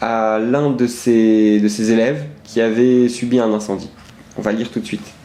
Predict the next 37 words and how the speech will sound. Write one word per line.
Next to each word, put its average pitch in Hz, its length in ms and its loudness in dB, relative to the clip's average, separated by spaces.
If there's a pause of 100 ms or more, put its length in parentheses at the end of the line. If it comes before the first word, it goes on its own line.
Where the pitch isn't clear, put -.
(400)
J'ai 135 200 0
entendu 143 480 -2
des 110 280 0
hommes 110 340 -2
d'une 110 200 4
haute 143 160 0
élévation 107 440 0
m'expliquer 120 800 -2 (540)
qu'après 120 260 -2
un 127 120 0
incendie, 117 360 -2
on 113 80 0
s'enrichit. 98 460 -6 (260)
En 117 140 0
effet, 120 200 -2
les 113 160 0
attributs 113 340 -2
célestes 120 440 0
de 101 40 -4
la 101 100 -4
sainteté 123 440 -4
se 117 120 -6
succèdent 110 400 -4
de 101 40 -2
la 95 100 -2
manière 101 260 -2
suivante, 120 480 -4
la 98 80 -6
bou-, 113 180 -4 (160)
la 104 120 -2
bonté, 131 440 -2
la 87 140 -4
rigueur, 143 480 0 (420)
puis 123 100 2
la 120 100 2
miséricorde. 107 600 -2 (540)
Ainsi, 156 360 -4